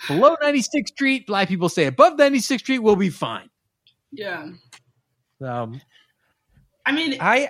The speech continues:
Speaker 3: you know,
Speaker 2: isn't the
Speaker 3: I, I, I
Speaker 2: closing
Speaker 3: do
Speaker 2: shot
Speaker 3: feel
Speaker 2: Brooke
Speaker 3: like
Speaker 2: Shields
Speaker 1: Yes, sir.
Speaker 2: just the cl-, actually, when you say it, the opening shot and the closing shot kinda about, like, first is like
Speaker 3: The last shot of the film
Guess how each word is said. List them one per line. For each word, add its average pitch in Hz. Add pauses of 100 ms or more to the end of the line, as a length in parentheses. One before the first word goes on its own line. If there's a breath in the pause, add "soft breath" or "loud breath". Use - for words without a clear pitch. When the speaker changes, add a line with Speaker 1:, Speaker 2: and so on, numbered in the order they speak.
(100)
Speaker 3:
you 180
know, 170
Speaker 2:
isn't 554
the 508
Speaker 3:
I, 494
I, -
I -
Speaker 2:
closing -
Speaker 3:
do 240
Speaker 2:
shot 311
Speaker 3:
feel -
Speaker 2:
Brooke 330
Speaker 3:
like -
Speaker 2:
Shields 277
Speaker 1:
Yes, 123
sir. - (240)
Speaker 2:
just - (360)
the 277
cl-, 294
actually, 415
when 302
you 285
say 440 (160)
it, 208 (120)
the -
opening 403
shot 285
and 262
the 254
closing 359
shot 233
kinda 226 (680)
about, 226
like, 214 (120)
first 285
is 240
like 208
Speaker 3:
The 156
last 220
shot 196
of 165
the 147
film 127